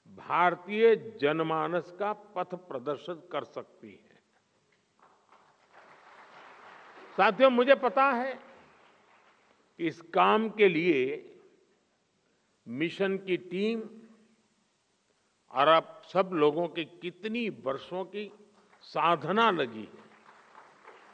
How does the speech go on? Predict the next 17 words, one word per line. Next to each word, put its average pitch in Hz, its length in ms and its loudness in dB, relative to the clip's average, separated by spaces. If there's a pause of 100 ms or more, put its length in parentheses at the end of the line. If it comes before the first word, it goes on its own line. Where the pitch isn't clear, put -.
(1400)
देश 175 360 2
के 160 180 -4
कोने-कोने 175 880 -2
से 143 560 -8 (1500)
मालवीय 147 680 0
जी 160 160 -8
के 170 220 -8
हजारों 147 680 -4
पत्रों 151 640 -6
और 127 120 -8
दस्तावेजों 147 800 -8
की 151 460 -14 (260)
खोज 147 440 2
करना, 156 440 -6 (1900)
उन्हें 131 300 -8
कलेक्ट 143 380 -2
करना, 151 440 -8